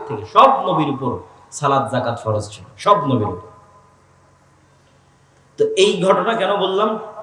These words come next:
তাহলে ঈসা আলাইহিস সালামের জন্মস্থান কোথায় হলো? জেরুজালেম। আজকের ফিলিস্তিন, আজকের যেই মসজিদ আকসা এবং তার পার্শ্ববর্তী অঞ্চল, সেটা হচ্ছে ঈসা আলাইহিস সালামের জন্মস্থান।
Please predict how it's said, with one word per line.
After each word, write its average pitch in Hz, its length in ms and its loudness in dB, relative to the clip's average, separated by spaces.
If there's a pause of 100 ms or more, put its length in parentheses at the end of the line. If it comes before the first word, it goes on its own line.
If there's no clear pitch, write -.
(120)
তাহলে 151 180 2
ঈসা 175 280 0
আলাইহিস 196 200 0
সালামের 202 320 0
জন্মস্থান 180 640 -2
কোথায় 175 300 2
হলো? 190 420 2 (220)
জেরুজালেম। 110 400 -4 (1500)
আজকের 139 440 2
ফিলিস্তিন, 113 600 -4 (920)
আজকের 127 380 -4 (1300)
যেই 113 360 -2 (440)
মসজিদ 139 340 2
আকসা 135 360 2
এবং 117 280 -2
তার 113 120 -2
পার্শ্ববর্তী 113 600 -2
অঞ্চল, 104 420 -4
সেটা 113 140 -6
হচ্ছে 110 160 -4
ঈসা 120 220 -4
আলাইহিস 143 200 -2
সালামের 139 260 -4
জন্মস্থান। 95 580 -8